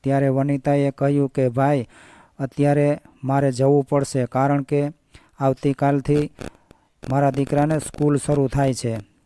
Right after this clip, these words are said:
આટલું કહીને બહેન ઘરની બહાર નીકળી ગઈ, એટલે નાનો ભાઈ પોતાની ગાડી લઈને એને બસ સ્ટેશન સુધી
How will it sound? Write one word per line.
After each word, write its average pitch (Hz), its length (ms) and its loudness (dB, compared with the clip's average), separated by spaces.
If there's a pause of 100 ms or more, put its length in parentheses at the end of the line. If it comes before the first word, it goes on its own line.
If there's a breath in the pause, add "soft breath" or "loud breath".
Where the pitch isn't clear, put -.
(140)
આટલું 131 460 -4
કહીને 147 440 2
બહેન 139 420 0
ઘરની 135 360 -2
બહાર 135 380 0
નીકળી 131 360 -4
ગઈ, 117 280 -4 (480)
એટલે 135 440 0 (420 soft breath)
નાનો 139 300 2
ભાઈ 143 260 4
પોતાની 139 460 -2
ગાડી 135 340 0
લઈને 151 360 0
એને 135 400 -2
બસ 135 240 -2
સ્ટેશન 135 440 -4
સુધી 139 460 -2